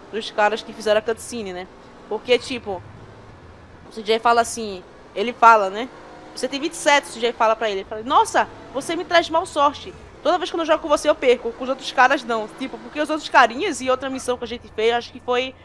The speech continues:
no dia anterior, que ele foi jogar, tipo, uma sinuca, sei lá, tipo uma bolinha assim.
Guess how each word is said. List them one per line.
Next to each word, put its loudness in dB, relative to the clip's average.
no -8
dia -4
anterior, 0
que -4
ele -4
foi -2
jogar, 0
tipo, -12
uma -4
sinuca, -8
sei -2
lá, 6
tipo -2
uma 2
bolinha 2
assim. -12